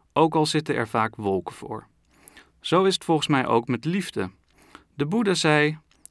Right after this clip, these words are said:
"In de mate dat iemands gedrag niet gedreven is door begeerte, afkeer en verwarring, zal hij spontaan liefde, mededogen,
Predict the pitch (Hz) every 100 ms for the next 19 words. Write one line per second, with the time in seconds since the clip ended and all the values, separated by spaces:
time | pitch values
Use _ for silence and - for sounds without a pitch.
0 | _ 143 131 135 180 196 151 135 - 143
1 | 131 - 110 101 104 - 127 175 - 156
2 | 139 131 117 113 - 113 95 101 - 175
3 | 175 113 107 _ - _ _ 202 208 -
4 | 143 127 117 - 110 131 135 147 156 -
5 | - _ - 110 101 98 - 107 98 131
6 | 139 131 123 131 185 - 151 151 156 127
7 | 156 190 170 147 147 135 131